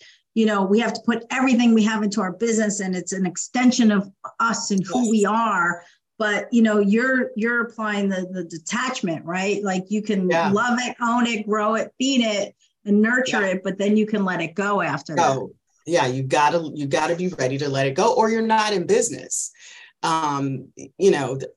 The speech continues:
Speaker 2: business is, it's meant to be bought and sold. It's there to be, be a resource for your family. It's a resource. Like, there are times when I've had to make really hard decisions, and I literally took a picture of my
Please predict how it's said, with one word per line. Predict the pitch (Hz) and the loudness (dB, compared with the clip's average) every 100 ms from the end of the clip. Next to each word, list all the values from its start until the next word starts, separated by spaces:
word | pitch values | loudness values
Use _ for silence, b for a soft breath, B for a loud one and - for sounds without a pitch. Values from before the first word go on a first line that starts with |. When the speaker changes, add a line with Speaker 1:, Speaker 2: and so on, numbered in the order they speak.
| 139 | 0
Speaker 2:
business | 165 190 214 208 | 4 4 2 0
is, | 180 165 - | 0 0 0
it's | 175 156 | -2 -2
meant | 170 175 | 0 0
to | 147 | -2
be | 135 | -6
bought | 127 139 135 170 - | -10 -4 -2 -2 -6
and | 139 123 | -6 -2
sold. | - 151 175 214 - | 0 2 0 0 -4
It's | 143 135 - | -6 -6 0
there | 151 165 180 | 2 2 2
to | 185 | -2
be, | 139 143 143 - | -6 -8 -10 -12
be | 143 160 | -6 -2
a | 143 | 0
resource | 139 147 196 226 - 156 151 147 | -2 -2 0 0 0 2 0 -2
for | - 156 147 | -4 -4 -2
your | 135 135 | -2 -2
family. | 127 - 160 208 196 120 98 95 _ _ _ _ | -4 -2 2 4 2 -2 -8 -14 _ _ _ _
It's | 127 123 - | -2 0 2
a | 139 | 0
resource. | 139 233 269 156 123 - - | 0 2 2 0 -4 -6 -6
Like, | 135 110 - B B - | -6 -6 -12 B B 0
there | 190 220 | 2 2
are | |
times | - - 170 185 147 135 | -2 -2 0 2 0 -2
when | 139 | -2
I've | 139 170 | -4 -4
had | 170 135 | -4 -4
to | 139 | -4
make | 127 131 | -4 -4
really | 135 160 180 175 | -2 2 2 2
hard | 151 151 151 | -2 -4 -2
decisions, | 135 131 139 170 202 233 - B B B _ 151 | -2 0 0 0 -2 -2 -6 B B B _ -2
and | 139 135 135 - | 0 0 0 -2
I | 147 165 | 0 0
literally | 156 147 170 190 185 185 190 190 185 | -2 -2 2 4 4 2 2 0 -4
took | - 185 165 - | -4 0 -2 -2
a | 139 | -14
picture | - 165 156 170 151 | -8 -6 -4 -4 -6
of | 147 | -6
my | 143 | -6